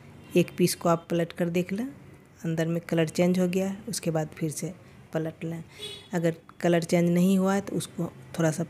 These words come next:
पकने दें, उसके बाद उसको पलटें। तो यहाँ पर मैंने सभी को पलट दिया है। अब दूसरे साइड से भी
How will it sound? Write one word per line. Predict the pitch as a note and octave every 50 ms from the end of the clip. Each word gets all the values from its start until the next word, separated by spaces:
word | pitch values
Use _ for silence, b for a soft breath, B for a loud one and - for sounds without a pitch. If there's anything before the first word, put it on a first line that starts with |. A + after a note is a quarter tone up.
| - F3
पकने | E3 - F3+ F3+ F#3 F#3
दें, | F3+ G#3+ A3+ A3+ - - F3+
उसके | - - - E3+
बाद | D#3 D3+ D3+ D3 -
उसको | D#3 - - - D3
पलटें। | - - - D3 D3 D#3+ - - D#3 D#3 E3 - _ _ b b b b b b
तो | F3+
यहाँ | E3+ D#3 D#3 D#3+ E3 -
पर | G#3 A3+ C4+ D4 - B B B B B B B B B B B B B
मैंने | E3+ D#3+ D#3+
सभी | D3+ - D#3+ D3+ D#3 D#3+
को | - - D#3+
पलट | - F3 E3+ F3 F#3 F3+ F#3+
दिया | F#3 F#3+ F#3+ F#3+ F#3+
है। | G3 G#3+ A#3+ - - -
अब | G3 F3
दूसरे | E3 F3 F3+ F3 - G#3 G3+ F#3+
साइड | G3 - E3 D#3+ D3+
से | - - E3+
भी | E3 G#3 A3 C4